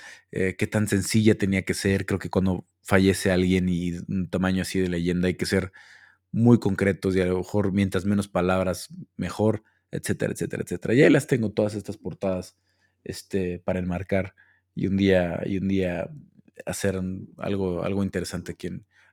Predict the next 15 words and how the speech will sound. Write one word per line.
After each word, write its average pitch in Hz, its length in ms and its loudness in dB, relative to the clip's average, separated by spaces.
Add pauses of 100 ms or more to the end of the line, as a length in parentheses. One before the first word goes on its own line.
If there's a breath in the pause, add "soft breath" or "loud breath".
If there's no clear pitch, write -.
en 98 120 -4
mi 92 100 -2
casa 95 380 2
y 87 120 -6
etcétera, - 360 -6
etcétera. 104 380 -2
Y 101 60 -2
también 82 180 -2
tengo 87 160 -2
los 82 120 -6
P 80 140 -2
D 76 140 -2
Fs, 80 160 -10
obviamente. 85 440 -4 (440 loud breath)
Pero, 123 340 8